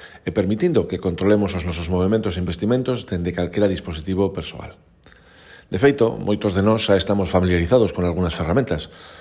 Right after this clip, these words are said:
como poderían ser as aplicacións de banca digital para facer seguimento das nosas contas, ou as transferencias de diñeiro a través de Bizum. Pero hai moitísimos máis. Soanche termos como fintech,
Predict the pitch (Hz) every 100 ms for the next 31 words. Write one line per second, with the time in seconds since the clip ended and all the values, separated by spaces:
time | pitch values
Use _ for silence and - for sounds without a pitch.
0 | - - 95 87 82 87 90 87 82 107
1 | 107 87 82 80 82 85 82 82 78 73
2 | 76 - - 90 85 - - - 90 87
3 | 85 82 80 80 78 139 135 - - -
4 | - - - - _ - 104 98 92 90
5 | 92 87 147 170 110 98 98 107 95 87
6 | 90 90 85 82 80 78 73 - - -
7 | - - - 87 98 127 139 135 104 95
8 | 92 87 87 73 76 78 - _ _ _
9 | - - - - - 139 160 147 143 123
10 | 107 - 98 90 87 80 85 82 -